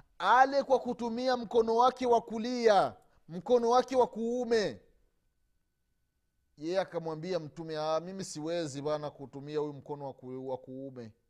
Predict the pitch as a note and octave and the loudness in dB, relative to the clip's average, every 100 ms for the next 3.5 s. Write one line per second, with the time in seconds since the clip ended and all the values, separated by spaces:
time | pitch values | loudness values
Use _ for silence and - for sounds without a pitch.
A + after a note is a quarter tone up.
0 | _ _ _ _ _ _ - - A3 - | _ _ _ _ _ _ -20 -12 -2 6
1 | C#4 C#4+ B3+ A#3 G#3+ E3 C4 B3 G3 C3+ | 8 8 2 -2 -4 0 0 2 2 0
2 | - - G3+ A#3 A3 B3 C4+ B3 - B3 | -6 -10 -2 0 2 2 2 2 6 8
3 | B3+ F3 G3+ F3+ | 8 6 -2 -4